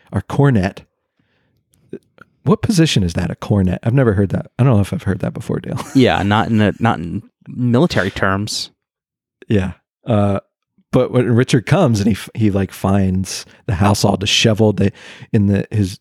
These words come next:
Speaker 1: in the uncle's church, the, the, it's writ-, you know, everything's smashed and the word witch is written
Speaker 2: Mm.
Speaker 1: in the chapel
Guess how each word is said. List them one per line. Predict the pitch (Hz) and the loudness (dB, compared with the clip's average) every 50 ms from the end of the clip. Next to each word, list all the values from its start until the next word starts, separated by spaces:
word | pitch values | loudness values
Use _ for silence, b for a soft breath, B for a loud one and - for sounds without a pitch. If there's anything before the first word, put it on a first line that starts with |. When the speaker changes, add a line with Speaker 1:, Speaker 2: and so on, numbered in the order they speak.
| _ - | _ -2
Speaker 1:
in | 113 98 95 | -2 0 0
the | 95 - | -2 -2
uncle's | - 107 101 - 98 - - | -2 -2 0 0 -2 -2 -2
church, | - - - 104 104 - - - | -4 0 2 2 2 2 0 -2
the, | - 95 101 | -4 -4 -4
the, | - - 101 - - _ | -4 -4 -6 -8 -8 _
it's | - - - - - - | -18 -14 -12 -12 -12 -10
writ-, | - - 104 104 - _ _ _ _ _ - | -2 -2 -2 -2 -2 _ _ _ _ _ -10
you | - - - 120 113 | -10 -6 -4 -2 0
know, | 95 90 | 2 2
everything's | 101 101 113 107 - 107 98 - | 4 2 2 2 2 0 0 -2
smashed | - - 107 98 95 101 98 - - - 101 | 0 2 2 4 4 2 2 0 0 -2 -2
and | 90 87 87 | -2 -2 -2
the | 87 | -2
word | 98 95 92 92 85 - | -2 0 -2 -2 -4 -6
witch | - 110 101 104 104 98 - - - | -8 -2 2 2 2 2 2 0 -2
is | 117 98 95 | 0 0 0
written | 95 104 104 110 107 104 98 95 101 - | 0 0 0 2 0 0 0 -2 -4 -8
Speaker 2:
Mm. | _ _ | _ _
Speaker 1:
in | - 104 | -6 -4
the | 98 - | -4 -4
chapel | - - 101 87 90 101 - 107 107 110 113 110 | -4 -2 -2 -2 0 0 0 0 0 0 -2 -4